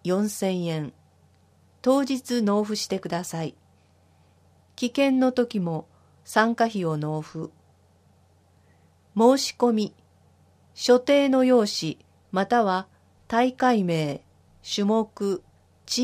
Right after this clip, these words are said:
ーム名、住所、氏名、年齢、電話番号を書いたものを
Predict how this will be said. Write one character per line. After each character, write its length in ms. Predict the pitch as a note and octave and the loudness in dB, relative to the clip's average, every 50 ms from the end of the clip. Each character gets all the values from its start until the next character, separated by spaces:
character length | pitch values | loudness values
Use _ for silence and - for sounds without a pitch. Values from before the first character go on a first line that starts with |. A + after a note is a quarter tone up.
| C4 C#4+ | 0 2
ー 20 | C#4 | 2
ム 140 | C#4 C#4 | 2 2
名、 440 | B3+ G#3+ F#3+ E3+ D#3+ D#3 C#3 A#2+ - _ _ _ _ _ _ _ _ _ _ _ _ - | 2 0 0 0 -2 -4 -4 -8 -10 _ _ _ _ _ _ _ _ _ _ _ _ -8
住 280 | G3 G#3+ C4+ C#4 C4 A3 | -4 -2 0 0 0 0
所、 380 | - - - E3 D3+ - - _ _ _ _ _ _ _ _ | 0 0 0 -2 -2 -4 -6 _ _ _ _ _ _ _ _
氏 320 | - - - - - B3 B3 | -8 -4 -4 0 0 2 2
名、 420 | G#3+ G3+ F3 D#3+ C#3+ B2+ - - - _ _ _ _ _ _ _ | 2 2 0 0 -2 -4 -8 -12 -18 _ _ _ _ _ _ _
年 340 | G3+ G#3 G#3+ A3 A3 A3 G#3 | -2 0 0 0 0 0 -2
齢、 380 | G3 G3 G3 F#3+ F#3 E3+ - - _ _ _ _ _ _ _ - | 0 0 2 2 2 0 -2 -6 _ _ _ _ _ _ _ -2
電 240 | G#3+ G#3+ A#3+ C4 C4 | 2 4 4 4 4
話 160 | C#4 C4+ C4 | 2 2 4
番 280 | C4 C4 C4 B3+ A#3 | 4 4 4 2 2
号 380 | G3+ F#3+ F3+ F3+ F3 E3+ E3+ F3+ | 2 2 2 4 4 4 2 2
を 160 | E3+ - - _ _ - | 0 -4 -6 _ _ -4
書 120 | A#3 A#3 | 0 0
い 100 | A#3 G#3 | 0 0
た 160 | - - E3+ | -2 -4 -4
も 160 | D#3+ D#3+ D#3+ | -4 -4 -4
の 160 | D#3+ E3 D#3+ D#3 | -4 -4 -4 -4
を 200 | D3+ D#3+ - | -6 -6 -8